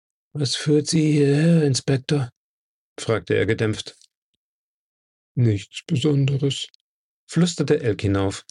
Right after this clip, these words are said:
„Wir haben heute Nacht eine Radiobotschaft aufgefangen, und uns war, als wäre es die Stimme Ihres Fräulein Tochter gewesen.“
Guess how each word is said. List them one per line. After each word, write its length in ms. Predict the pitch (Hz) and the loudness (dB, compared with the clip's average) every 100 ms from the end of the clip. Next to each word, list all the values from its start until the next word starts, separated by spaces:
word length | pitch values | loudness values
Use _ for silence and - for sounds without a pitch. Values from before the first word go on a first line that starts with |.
| _ _ _ _ _ - | _ _ _ _ _ -2
„Wir 180 | 113 | 0
haben 340 | 127 135 123 113 | 2 2 2 2
heute 260 | 117 113 113 | 2 2 2
Nacht 320 | 117 120 - | 2 0 0
eine 220 | 120 113 | 0 2
Radiobotschaft 920 | 117 120 113 117 113 117 - 123 - | 2 2 0 0 0 -2 -2 -4 -4
aufgefangen, 760 | 165 117 - 120 - 113 113 113 - _ _ _ _ _ _ 131 | -2 -2 -2 -4 0 2 2 0 -8 _ _ _ _ _ _ -2
und 160 | 123 | 0
uns 300 | 151 110 - | 0 -2 -2
war, 260 | 117 110 120 | 0 0 0
als 180 | 117 110 | -2 2
wäre 280 | 117 110 120 | 2 2 0
es 160 | 117 | -2
die 100 | - | -2
Stimme 340 | 120 - 117 120 | -4 -2 0 0
Ihres 300 | 131 117 117 | 0 -2 -4
Fräulein 580 | - 117 110 113 113 110 | -4 -2 0 0 0 -4
Tochter 380 | - 123 - 117 | -4 -6 -4 -4
gewesen.“ 520 | 113 110 160 120 131 | -4 -4 -4 -4 -6